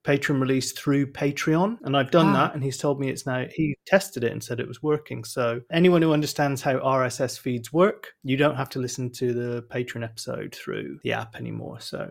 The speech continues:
Speaker 1: any doubts, get in touch and we'll sort you out. I w-, have been trying to set up the Spotify link as well. That seems a little more complicated and a few more hoops to jump through,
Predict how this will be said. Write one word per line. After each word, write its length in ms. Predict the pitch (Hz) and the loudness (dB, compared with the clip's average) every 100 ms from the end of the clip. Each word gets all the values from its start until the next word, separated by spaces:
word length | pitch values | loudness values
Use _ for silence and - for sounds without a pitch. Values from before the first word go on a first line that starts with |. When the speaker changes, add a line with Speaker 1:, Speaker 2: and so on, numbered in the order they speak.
| - | -4
Speaker 1:
any 220 | 165 180 | 4 6
doubts, 340 | 160 139 127 - | 8 6 2 -2
get 160 | - | -4
in 100 | 127 127 | -4 -4
touch 280 | 139 - | -4 -4
and 100 | 127 | -6
we'll 100 | 123 | -6
sort 240 | 123 135 123 | -4 -4 -2
you 100 | 120 | -2
out. 100 | 117 | 0
I 60 | 120 | 0
w-, 160 | 139 | 0
have 240 | - 175 170 | 2 0 2
been 100 | 147 | -4
trying 280 | - 147 131 | 0 -2 -2
to 100 | 120 | -4
set 240 | - 147 | -4 -2
up 260 | 123 131 - - | -2 -2 -6 -6
the 60 | |
Spotify 600 | - - 151 - - 160 | -6 6 6 6 2 4
link 240 | 160 165 - | 4 2 2
as 160 | 160 | 0
well. 460 | 156 160 180 185 190 | 2 2 2 0 -2
That 180 | 151 143 | -4 -4
seems 240 | - 139 135 | -2 -2 2
a 40 | |
little 200 | 135 135 | 0 2
more 140 | 131 | -2
complicated 680 | 131 160 147 156 151 139 139 | -2 -4 -4 -4 -2 0 -2
and 80 | 135 | -4
a 40 | |
few 200 | 123 147 | -4 -4
more 220 | 135 131 131 | -2 -2 -2
hoops 240 | 156 156 | -4 -4
to 100 | 143 | -8
jump 300 | 135 151 151 | -4 -4 -4
through, 220 | 165 170 | -4 -4